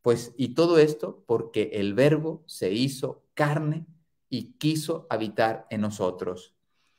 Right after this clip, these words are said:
¿Para qué se encarnó? Para salvarnos, recon-, reconciliándonos con Dios, para que nosotros conociésemos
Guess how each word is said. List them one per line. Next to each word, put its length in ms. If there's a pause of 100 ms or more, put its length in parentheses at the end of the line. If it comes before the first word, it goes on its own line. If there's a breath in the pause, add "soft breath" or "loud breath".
(800)
¿Para 280
qué 260
se 160
encarnó? 800
Para 200
salvarnos, 720
recon-, 680
reconciliándonos 1000
con 220
Dios, 260
para 240
que 80
nosotros 400
conociésemos 800